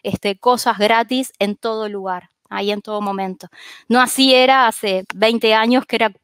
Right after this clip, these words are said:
como todo mucho más difícil y uno tenía que ir a buscar o a contratar tal curso, tal libro, comprar tal libro, comprar tal cosa. Ahora el acceso es mucho más simple, así que hay que aprovecharlo. Está todo ahí, a un clic de distancia, entonces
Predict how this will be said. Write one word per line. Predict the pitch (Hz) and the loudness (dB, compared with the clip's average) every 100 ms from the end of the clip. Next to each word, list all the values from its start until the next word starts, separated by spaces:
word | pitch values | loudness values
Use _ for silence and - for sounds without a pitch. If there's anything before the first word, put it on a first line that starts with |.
| _ | _
como | 208 202 | -6 -6
todo | 196 226 | -4 -2
mucho | 233 233 247 | -2 -4 -2
más | 226 | -2
difícil | 226 214 240 - 262 | -2 -6 -8 -6 -6
y | 233 | -6
uno | 226 | -8
tenía | 214 214 | -6 -6
que | 220 | -4
ir | 226 220 _ - | -4 -4 _ -6
a | 214 | -4
buscar | 226 - - 240 240 247 - - | -4 -4 0 2 0 -4 -14 -16
o | - 220 | -2 2
a | 208 | 2
contratar | - 214 208 220 208 226 233 220 | 0 -4 -2 0 2 2 0 0
tal | 220 220 | -2 -2
curso, | 240 247 226 240 220 | -6 -6 -6 -4 -4
tal | 220 208 196 | -2 -4 -4
libro, | - 208 247 240 240 233 214 | -10 -2 0 2 2 0 -2
comprar | 202 202 208 208 | -6 -4 -4 -2
tal | 202 | -4
libro, | 202 214 214 214 | -2 -2 -2 -4
comprar | 202 196 190 190 | -6 -8 -8 -10
tal | 185 185 | -10 -8
cosa. | 175 175 - _ _ _ _ _ _ _ - _ | -10 -10 -16 _ _ _ _ _ _ _ -20 _
Ahora | 226 233 240 262 262 | 2 4 4 4 2
el | 226 | 0
acceso | 208 226 226 277 - - - - | -2 -4 -4 -4 -6 -18 -20 -8
es | 226 | -2
mucho | 254 285 269 | -2 0 0
más | 214 | -2
simple, | - 196 190 180 | -2 -8 -6 -6
así | - | -6
que | 226 | -2
hay | 262 | 0
que | 220 | 0
aprovecharlo. | 202 202 190 - 185 175 175 - - - | -4 -4 -4 -2 -4 -4 -16 -20 -20 -14
Está | 190 - 220 | -6 -2 2
todo | 262 277 | 4 4
ahí, | 247 254 226 | 4 2 0
a | 214 | 0
un | 247 | -2
clic | - 262 - | 0 -2 -2
de | - | -2
distancia, | 214 - 202 185 175 - | -2 0 -2 -2 -8 -16
entonces | 180 196 202 240 240 | -14 -10 -4 -4 -4